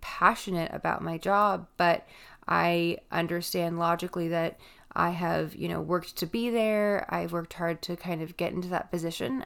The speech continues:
I have really, a couple really positive people around me. I have a very, very supportive and emotionally intelligent and kind boss. And that for me is, like, gold. It's really,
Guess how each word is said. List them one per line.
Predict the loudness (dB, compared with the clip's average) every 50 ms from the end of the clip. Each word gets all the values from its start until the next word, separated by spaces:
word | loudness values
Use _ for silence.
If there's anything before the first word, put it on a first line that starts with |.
| -4
I | -2 -2 0 0 0 0 -2 -4
have | -4 -2 -2 0 0 0 -2 -6 -12 -18 -20 -20 -20 -18 _
really, | -10 -10 -8 -2 2 4 6 6 6 4 2 2 0 0 -2 -4 -8 _
a | -10 -8
couple | -4 -4 -4 -2 -2 -2 0
really | 0 0 0 0 -2
positive | -4 -2 -2 0 0 0 -2 -4 -6 -6
people | -4 -6 -6 -4 -2 -2
around | 0 0 0 0 0 -2 -2
me. | -4 -4 -4
I | -4
have | -6 -6 -6
a | -6 -8
very, | -8 -6 -4 -4 -2 -2 -2 -4 -4
very | -4 -4 -4 -2 -2 -2 -2 -2 -4 -4 -6 -8 -14 -20 -20 -18 -10
supportive | -8 -6 -6 -6 -4 -2 0 2 2 2 2 2 2 0 -2
and | -4 -2 -2 0 0 0 0 -2 -4 -6 -8 -14 -20 -20 -10 -4 0
emotionally | 4 4 4 4 2 0 -2 -2 -2 -2
intelligent | -2 -4 -4 -4 -2 -2 -2 -2 -2 -2 -2 -4
and | -6 -6
kind | -8 -6 -4 -2 -2 -2 -2 -2 -4 -4 -2
boss. | 0 2 2 4 2 0 -2 -4 -4 -4 -2
And | -2 -2 0 0 -2 2
that | 2 4 4 2 0 -2
for | -4 -4 -2
me | -2 -2 -2 -2 -2 -4 -2
is, | 0 0 0 0 0 -2 -6 -10 -14 -18 -20 -20 -10 -4
like, | -2 -2 -2 -2 -6 -6
gold. | 0 2 2 4 4 2 0 -2 -4 -6 -8 -4 -2
It's | -2 -2 -2 -2 -2 0 0 0 -2 -4
really, | -4 -2 0 0 2 2 2 2 2 2 0 -2